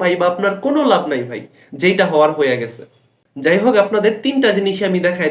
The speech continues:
দিলাম। এক হচ্ছে আমাদের ক্রিকেটারদের আচরণ, বিশেষ করে আমাদের সিনিয়র ক্রিকেটার, যেখানে বর্তমানে শুধু তামিম ইকবালের নামই আসে, তারপর বিসিবির অবস্থা, আমাদের ক্রিকেট বোর্ডের অবস্থা, তারপরে আমাদের দর্শকদের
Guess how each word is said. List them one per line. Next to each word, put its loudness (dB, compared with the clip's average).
দিলাম। -2
এক -6
হচ্ছে -2
আমাদের -2
ক্রিকেটারদের -2
আচরণ, -4
বিশেষ -2
করে 4
আমাদের -4
সিনিয়র 0
ক্রিকেটার, -6
যেখানে -6
বর্তমানে -4
শুধু -10
তামিম 0
ইকবালের -2
নামই -4
আসে, -16
তারপর -2
বিসিবির 0
অবস্থা, -6
আমাদের -4
ক্রিকেট -2
বোর্ডের 2
অবস্থা, -6
তারপরে 0
আমাদের 0
দর্শকদের -2